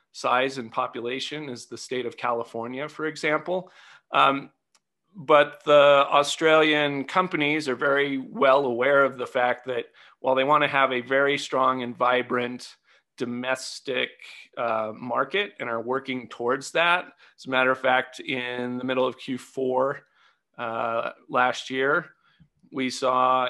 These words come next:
in, an insurance company start to reimburse patients for cannabis medicine.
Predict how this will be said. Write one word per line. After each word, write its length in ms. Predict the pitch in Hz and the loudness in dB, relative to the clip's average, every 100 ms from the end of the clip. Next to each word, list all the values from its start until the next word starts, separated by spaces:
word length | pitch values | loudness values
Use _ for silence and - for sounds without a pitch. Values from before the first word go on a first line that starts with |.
| - | -4
in, 180 | 131 143 | -8 -6
an 160 | 139 | -6
insurance 460 | 123 127 135 131 131 | -6 -6 -6 -6 -6
company 460 | - 135 147 156 170 | -8 -8 -6 -6 -6
start 560 | 147 135 123 127 - | -8 -4 -2 -2 -8
to 500 | - 131 127 127 127 | -12 -8 -4 -4 -4
reimburse 500 | 127 135 135 127 131 | -4 -4 -4 -2 -2
patients 640 | 156 135 131 - 165 175 - - | -4 -6 -6 -6 -10 -10 -20 -12
for 260 | 127 123 | -6 -4
cannabis 540 | 127 - 120 120 120 - | -6 -8 -8 -8 -10 -10
medicine. 540 | 120 131 139 165 185 | -8 -8 -8 -10 -12